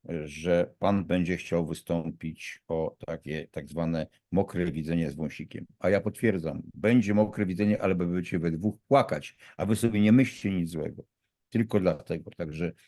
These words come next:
być może, e, żona wąsika odstąpi i razem sobie będzie mógł popłakać wąsik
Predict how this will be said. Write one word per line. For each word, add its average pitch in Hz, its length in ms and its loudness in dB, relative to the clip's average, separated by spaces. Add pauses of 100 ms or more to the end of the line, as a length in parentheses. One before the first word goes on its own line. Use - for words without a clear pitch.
(120)
być 104 220 0
może, 110 420 6 (300)
e, 82 280 0 (180)
żona 104 440 2
wąsika - 540 -4
odstąpi - 720 0
i 82 120 -2
razem 92 400 2
sobie 87 260 -2
będzie 80 300 0
mógł 85 240 -6
popłakać 78 680 -6
wąsik - 540 -12